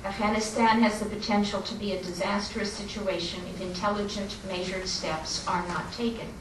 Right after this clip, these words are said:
end quote. Tonight we will hear a briefing on the state of security and reconstruction efforts underway from a man who is perhaps uniquely qualified to help us understand the situation and needs of Afghanistan today. Prior to his appointment of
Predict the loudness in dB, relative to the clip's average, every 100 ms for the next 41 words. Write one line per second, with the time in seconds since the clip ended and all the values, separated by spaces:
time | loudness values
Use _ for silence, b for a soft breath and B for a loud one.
0 | -6 -2 -2 -2 -2 -2 -2 B B B
1 | B B B 0 8 10 10 8 2 2
2 | 4 6 6 6 0 -2 -2 -2 0 0
3 | 0 -2 0 0 0 -4 -6 -2 2 2
4 | 2 0 -2 0 0 0 0 4 4 4
5 | 0 0 -2 -4 -4 0 2 4 2 0
6 | 0 -2 -8 B B 2 2 4 6 6
7 | 4 2 2 0 -2 2 2 2 0 2
8 | 2 0 -2 0 6 8 6 4 2 2
9 | 2 4 4 4 -2 0 2 2 2 0
10 | -2 -2 -4 -4 -4 -2 2 2 0 -4
11 | -6 B B 0 2 2 0 -2 -2 -4
12 | -8 -6 -6 -4 -2 -2 -2 -4 -2 0
13 | 0 -2 -6 -12 B B B B 8 10
14 | 10 8 2 2 2 4 4 6 4 2